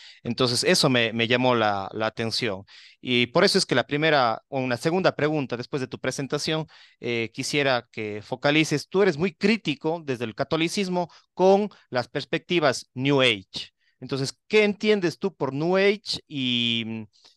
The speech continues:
cuáles son tus críticas? ¿Por qué le haces estas críticas a la, a la New, New Age? Eso me, me pareció interesante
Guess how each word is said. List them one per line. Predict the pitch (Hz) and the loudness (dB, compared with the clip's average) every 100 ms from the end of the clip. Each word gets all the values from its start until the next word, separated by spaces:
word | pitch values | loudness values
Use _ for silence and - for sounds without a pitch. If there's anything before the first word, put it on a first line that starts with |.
| _ _ | _ _
cuáles | 160 180 175 | 2 4 4
son | - 175 | 0 -2
tus | 151 131 | -2 -2
críticas? | 180 180 123 120 - | 0 0 0 -8 -6
¿Por | 147 | -6
qué | - 175 | -2 0
le | |
haces | 156 135 | 0 -2
estas | 117 - 113 | -10 -10 -12
críticas | - 156 156 143 127 - | -4 -2 -2 -2 -4 -6
a | 107 | -6
la, | 104 | -6
a | 110 107 | -4 -4
la | 104 | -4
New, | 110 110 | -6 -6
New | 120 113 | -2 -2
Age? | 98 - - - - - | -4 -8 -14 -16 -20 -8
Eso | - 185 156 | -2 0 0
me, | 127 - 123 117 | 0 -6 -6 -6
me | 117 123 | -6 -4
pareció | 139 143 160 | 0 0 0
interesante | 131 139 143 151 139 135 | 0 -2 -2 -4 -4 -6